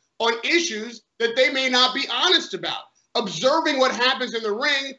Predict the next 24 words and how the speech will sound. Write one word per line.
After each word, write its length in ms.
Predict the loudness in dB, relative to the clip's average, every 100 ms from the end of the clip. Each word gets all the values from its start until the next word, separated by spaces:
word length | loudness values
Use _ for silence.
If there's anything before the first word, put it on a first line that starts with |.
| _
for 100 | -12
things 360 | -4 0 0 2
that 160 | 0 2
may 180 | 2
not 300 | 4 4 4
be 180 | 2 0
in 80 | 2
the 300 | 2 2 0
network 600 | 0 2 2 2 2 2
or 160 | 0 -2
promoter's 460 | 0 2 2 2 0
best 280 | 0 0 -2
interest 520 | -4 -2 2 2 0 _ _
to 160 | -6 -2
broadcast. 960 | 2 4 4 0 -2 -2 -2 -12 _ _ _ _ _ -20 -10
When 400 | -4 -4 -4 0
there 260 | 4 6
have 140 | 4 2
been 320 | 0 -2 -8 -6 -2 0 0 -2
dozens, 420 | 4 4 6 2 0
if 120 | 0
not 280 | 2 2 2
over 160 | 2 4
the 140 | 2